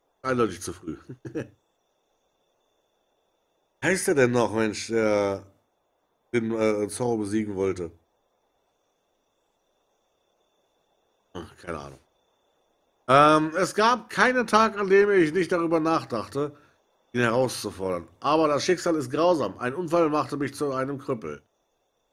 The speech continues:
Der ihr, äh, der ihr heute, den,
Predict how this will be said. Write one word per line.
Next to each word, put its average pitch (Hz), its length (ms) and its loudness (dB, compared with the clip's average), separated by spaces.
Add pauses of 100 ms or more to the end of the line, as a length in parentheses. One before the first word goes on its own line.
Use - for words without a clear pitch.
(180)
Der 131 300 2
ihr, 107 440 0 (460)
äh, 98 140 -4 (500)
der 104 220 -4
ihr 117 240 -2
heute, 104 560 -2 (420)
den, 90 440 -10